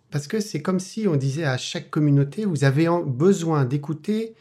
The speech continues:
euh, ce qu'on dit de Jésus dans la communauté voisine, en fait. » Que vous, vous, vous n'êtes pas autosuffisant.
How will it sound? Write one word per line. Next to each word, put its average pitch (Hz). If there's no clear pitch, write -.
euh, 120
ce 139
qu'on 160
dit 160
de 143
Jésus 147
dans 135
la 131
communauté 143
voisine, 113
en 101
fait. » -
Que 143
vous, 139
vous, 139
vous 143
n'êtes 151
pas 185
autosuffisant. 139